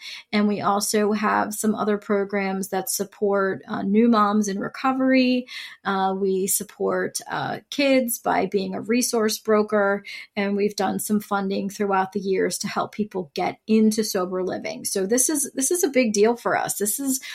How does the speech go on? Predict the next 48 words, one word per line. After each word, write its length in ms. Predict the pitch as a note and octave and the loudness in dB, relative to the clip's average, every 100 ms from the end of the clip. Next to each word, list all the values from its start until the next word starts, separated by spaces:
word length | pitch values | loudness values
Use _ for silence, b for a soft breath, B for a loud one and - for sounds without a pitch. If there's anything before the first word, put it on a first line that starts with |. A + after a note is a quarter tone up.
| B - | B -2
the, 460 | G#3+ G#3+ G#3+ G3+ G3 | 2 4 4 2 2
the 140 | G#3 | 2
event 540 | F#3 F#3+ A3 A3 A3 - | 2 2 2 4 0 0
that 320 | G3 F#3+ F#3+ | 2 2 2
brings 340 | G3+ G3+ G3+ G3 | -2 -2 -2 -4
a 100 | F#3+ | -2
lot 200 | F3+ F#3 | 0 -2
of 140 | F3+ | -4
awareness 580 | F3+ G#3 B3+ C#4+ C#4+ - | -2 2 2 2 0 0
to 80 | B3+ | -2
the 100 | B3 | 0
community. 760 | B3 A3 G#3 G3+ G3 G3 G3 - | 2 2 2 2 0 0 -2 -4
It 220 | F#3+ F#3+ | -6 -6
brings 560 | - G#3 G#3 G#3 G3 - | -4 0 2 0 -2 -4
awareness 580 | G3 G3 A3+ B3 B3 B3+ | -4 0 2 2 2 -2
to 420 | - G#3+ G3+ G3+ - | 0 2 4 2 0
all 240 | B3 C4+ C4 | 2 4 4
that 160 | A3+ | 2
we're 200 | A3 G#3 | 2 2
doing. 460 | G3 G3+ G3 G#3 F#3+ | 2 2 2 -2 -4
And 160 | G3+ | -4
like 220 | G3+ G#3 G3+ | -2 -4 -4
Rich 200 | E3+ - | -2 0
said, 540 | D#4+ D#4+ A#3 A3 A#3 B B B - | 4 6 8 6 0 B B B 2
it's 200 | G#3+ G#3+ | 2 4
our 140 | F#3 | 0
tenth 340 | - A3+ A#3+ A3+ | 2 2 2 2
anniversary. 840 | G#3+ G#3 G3 G3+ G#3+ G#3 D#3+ C#3+ | 0 0 2 2 2 2 0 0
So 560 | - G3+ G3 F#3+ F#3 F#3+ | 0 0 0 -2 -2 -2
we, 360 | G3+ B3 B3 | 2 2 2
we 140 | A#3 B3+ | 2 4
really 280 | B3 A#3+ A#3 | 4 4 4
want 380 | G#3 G#3 G#3+ - | 4 2 0 -2
to 480 | - A3 G3+ F#3+ F#3 B B - | 0 2 2 0 -4 B B 2
let 200 | A3+ A3+ | 4 4
you 140 | A#3 | 4
know 240 | A3 G3 G3 | 4 0 0
that 180 | G3+ G3+ | 0 2
we're 140 | C4+ | 2
here 200 | C#4 C4 | 4 4
to 80 | G#3+ | 2
stay. 560 | - G#3+ G3+ G3+ G3 - | 2 2 2 2 -2 -4
And 260 | G3+ G3 | -4 -4
the 80 | G3 | 0
reason 320 | A3 A#3 A#3 | 2 4 4
that 180 | G#3 F#3+ | 2 2
we're 160 | G3+ G3 | -2 0
doing 540 | G3+ G3+ G3+ G3+ | 0 0 -2 -6